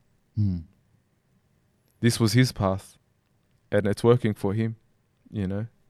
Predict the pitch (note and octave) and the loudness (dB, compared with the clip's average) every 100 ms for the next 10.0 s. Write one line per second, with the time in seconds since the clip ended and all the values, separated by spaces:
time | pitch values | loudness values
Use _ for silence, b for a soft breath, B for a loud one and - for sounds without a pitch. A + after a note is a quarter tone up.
0 | - _ _ - - G#2 - A2+ A2+ A2 | -20 _ _ -14 -8 -8 -2 0 2 0
1 | G#2+ A2+ - G#2 G2 G#2 G2+ G2+ G#2 G#2 | -2 -4 -2 -4 -2 -2 -2 0 0 0
2 | G#2 A2 A2+ G#2 G2+ G2+ A2 _ _ A2 | 0 0 0 -4 -2 -6 -8 _ _ -12
3 | F#2+ - - b b b b - - - | -12 -14 -20 b b b b -12 -12 -8
4 | G#2 G#2 - - - - - - - - | -6 -6 -6 -16 -18 -18 -16 -16 -12 -2
5 | A#2 B2+ A#2 - G#2+ A#2+ A2 G2+ - - | -2 0 -6 -4 -6 -2 -2 -2 -8 -14
6 | - - _ _ _ _ _ - G2+ G#2+ | -14 -16 _ _ _ _ _ -8 -6 -4
7 | A#2 - - - G2+ G2 G2+ A2+ A2+ - | -6 -8 -14 -8 -6 -4 -4 0 0 -2
8 | - G#2 G#2 A2 A2 - G2+ A#2 A#2+ G#2 | -6 -4 -2 0 -2 -4 -8 -4 -4 -6
9 | - - G2+ G#2 A2+ - - - G2 | -10 -10 -6 -2 -2 -4 -10 -6 -4